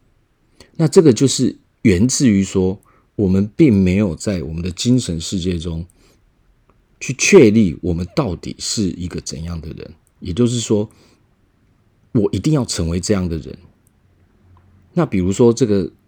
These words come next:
身材的设定，这个健康的设定，人生中还有很多很多其他的设定。我在我的工作领域上，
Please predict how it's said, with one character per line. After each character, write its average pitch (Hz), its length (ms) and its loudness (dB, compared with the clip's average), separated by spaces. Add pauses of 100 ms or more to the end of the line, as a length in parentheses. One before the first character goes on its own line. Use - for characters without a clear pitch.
(120)
身 - 200 0
材 - 200 -6
的 - 80 -16
设 90 240 -6
定， 82 240 -8 (1120)
这 131 100 2
个 113 80 2
健 117 240 0
康 85 220 -4
的 73 80 -8
设 80 240 -6
定， 73 200 -10 (1160)
人 107 180 2
生 143 180 4
中 135 200 2
还 101 240 -4
有 147 120 2
很 80 320 -2
多 104 200 0
很 82 180 -4
多 92 140 -2
其 87 200 -8
他 82 160 -6
的 78 80 -8
设 80 240 -8
定。 76 240 -10 (1200)
我 107 160 4
在 165 200 4
我 90 180 2
的 82 240 -4 (480)
工 139 180 6
作 139 200 4
领 80 180 -2
域 95 100 2
上， 85 360 -4